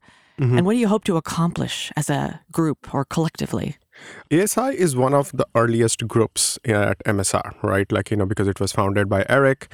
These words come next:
Speaker 1: And if you dig into the history of how M S R groups have been, many groups have spun off from A S I,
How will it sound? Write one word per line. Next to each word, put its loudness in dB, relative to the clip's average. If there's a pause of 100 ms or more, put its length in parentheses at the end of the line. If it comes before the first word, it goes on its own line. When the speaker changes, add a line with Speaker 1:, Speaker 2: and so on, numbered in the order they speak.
(240)
Speaker 1:
And 0
if -2
you 0
dig 2
into 2
the 0
history 2
of 2
how 4
M 2
S 0
R 2
groups 0
have -2
been, 4 (500)
many 4
groups 2
have 0
spun 0
off 0 (160)
from 2
A 2
S -4
I, -6